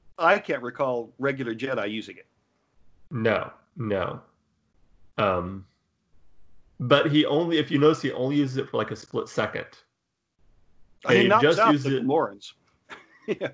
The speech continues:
Speaker 2: Yeah, he just
Speaker 1: Long
Speaker 2: uses
Speaker 1: enough to
Speaker 2: it
Speaker 1: put
Speaker 2: just
Speaker 1: him on the
Speaker 2: enough
Speaker 1: ground.
Speaker 2: to, yeah,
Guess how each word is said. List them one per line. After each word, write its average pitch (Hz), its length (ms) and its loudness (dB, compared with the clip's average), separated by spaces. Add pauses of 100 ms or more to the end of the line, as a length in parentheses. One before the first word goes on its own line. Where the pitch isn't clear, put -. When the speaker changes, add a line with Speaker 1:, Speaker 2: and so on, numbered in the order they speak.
(160)
Speaker 2:
Yeah, 107 320 -2
he 123 100 -2
just 147 220 2
Speaker 1:
Long 180 140 6
Speaker 2:
uses 143 80 0
Speaker 1:
enough 143 80 0
to 147 80 2
Speaker 2:
it 135 100 -4
Speaker 1:
put - 80 0
Speaker 2:
just - 120 -2
Speaker 1:
him 160 60 0
on 135 60 -2
the 127 80 0
Speaker 2:
enough 120 80 0
Speaker 1:
ground. 113 140 -4
Speaker 2:
to, 113 180 -2 (840)
yeah, 104 240 -2